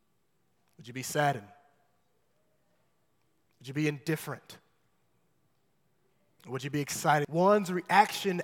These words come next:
actually reveals one's affections. And it possibly reveals the level of investment that you've made in the life of the church.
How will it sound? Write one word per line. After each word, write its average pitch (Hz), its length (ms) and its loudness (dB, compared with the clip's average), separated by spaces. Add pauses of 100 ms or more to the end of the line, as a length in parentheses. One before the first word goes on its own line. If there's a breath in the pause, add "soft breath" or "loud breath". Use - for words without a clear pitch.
(140)
actually 208 540 2
reveals 165 760 2
one's 160 380 0
affections. - 1000 -6 (760 soft breath)
And 196 100 6
it 196 240 2
possibly 170 960 8
reveals 175 480 2
the 180 100 0
level 190 420 2
of 185 180 2
investment 156 840 -2 (460 soft breath)
that 151 160 -4
you've 170 180 -4
made 160 440 2
in 156 160 -6
the 147 100 4
life 151 480 4
of 147 100 -6
the 151 80 -4
church. - 720 -10